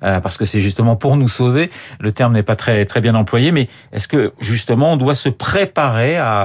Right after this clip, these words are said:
avoir, euh, tous les ans ou tous les deux ans un rappel concernant le covid ?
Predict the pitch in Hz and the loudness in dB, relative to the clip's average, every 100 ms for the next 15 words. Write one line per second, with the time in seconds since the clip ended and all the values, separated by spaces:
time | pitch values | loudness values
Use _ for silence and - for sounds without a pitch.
0 | 95 87 98 127 127 104 92 - _ - | 0 -2 0 2 2 0 -2 -8 _ -4
1 | 113 110 98 110 131 151 - 117 98 110 | 0 2 2 2 2 2 -2 -2 0 0
2 | 98 110 135 - 120 104 107 101 117 135 | 0 2 2 2 0 2 0 -2 -2 -2
3 | 107 - 101 107 101 98 90 90 | -4 -4 0 0 0 -2 0 -2